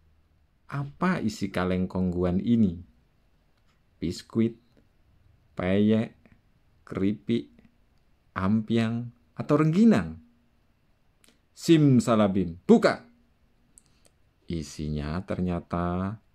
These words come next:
ponsel, kartu A T M, tiket, voucher,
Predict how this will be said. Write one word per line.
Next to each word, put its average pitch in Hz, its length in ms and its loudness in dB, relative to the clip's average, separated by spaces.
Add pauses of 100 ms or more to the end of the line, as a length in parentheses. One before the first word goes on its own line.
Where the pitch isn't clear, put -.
(460)
ponsel, 85 1040 -2 (400)
kartu - 400 -8
A 92 160 -4
T - 240 -6
M, 95 480 -2 (500)
tiket, 107 720 -2 (1700)
voucher, 113 1040 -2